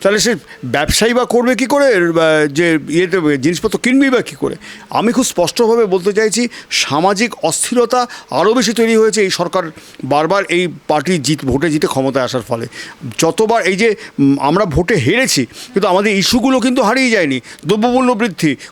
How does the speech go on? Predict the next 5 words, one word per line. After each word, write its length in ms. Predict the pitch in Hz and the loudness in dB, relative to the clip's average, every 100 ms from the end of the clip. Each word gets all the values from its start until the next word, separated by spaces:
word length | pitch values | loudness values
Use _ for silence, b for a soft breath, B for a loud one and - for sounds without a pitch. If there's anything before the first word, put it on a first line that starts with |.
| - | -2
কর্মসংস্থান, 760 | 202 269 269 233 247 - 160 B B | 2 2 2 0 0 -2 -4 B B
সবগুলো 420 | - 254 277 294 | 0 0 2 2
কিন্তু 180 | 277 262 | 2 0
সামনে 340 | 160 190 175 | 0 0 0
আসছে। 280 | 143 120 - | -2 -4 -8